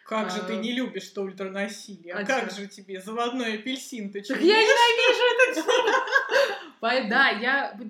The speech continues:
Speaker 2: такой чувствительный человек, от меня вот это все, я очень живо это все представляю, и очень, короче, мне не нравится это. И да, я понимаю, показано, ну, то есть, на мой взгляд, не очень...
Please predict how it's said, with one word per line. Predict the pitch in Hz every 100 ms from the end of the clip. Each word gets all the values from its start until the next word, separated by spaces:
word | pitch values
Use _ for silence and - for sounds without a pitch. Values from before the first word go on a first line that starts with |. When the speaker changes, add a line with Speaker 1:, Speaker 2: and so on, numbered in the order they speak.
| 208
Speaker 2:
такой | 233 269 247
чувствительный | 247 254 247 220 196
человек, | 196 220 214 285 392 220
от | 185
меня | 202 226 262
вот | 240
это | 214 220
все, | - - 254
я | 220 196
очень | 190 214
живо | 190 208 190
это | 170 -
все | -
представляю, | 180 - - 185 180 233 311 294 254 - _ _ _ _
и | - 202 196 185 185 180 180 165 - _ _ _ - - _
очень, | - 247 254
короче, | 214 208 220 214
мне | 214
не | 233 220
нравится | 214 202 175 - -
это. | 156 151 - 151 147 -
И | 180 180 180 -
да, | 214 208
я | 180
понимаю, | 196 202 214 185
показано, | 190 196 233 220 202 180 170 - _ _ _ _ _ _
ну, | 220 240
то | 247
есть, | - - -
на | 226
мой | 247 214
взгляд, | - 226 302 - _ _ _ _ _ _ -
не | 196
очень... | 220 - 220 196